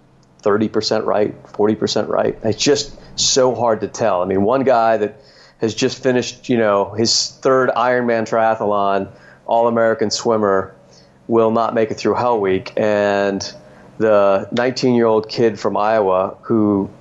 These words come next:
quit smoking the day the training starts will end up finishing the top ten in the class. So there's something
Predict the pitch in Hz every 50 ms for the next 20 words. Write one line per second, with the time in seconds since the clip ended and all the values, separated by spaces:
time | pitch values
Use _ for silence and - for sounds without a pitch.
0 | - - - 151 135 - - - 139 127 127 127 127 110 107 104 95 113 107 104
1 | 107 - 127 127 143 143 131 139 - 104 95 98 107 127 - - 113 117 117 113
2 | 117 113 120 117 117 - - - - 135 123 120 107 - 120 117 110 - 120 107
3 | - - 120 107 104 101 101 - - 127 113 95 92 - - - - 123 117 117
4 | 117 110 - - - 147 147 147 - - 131 120 117 110 104 -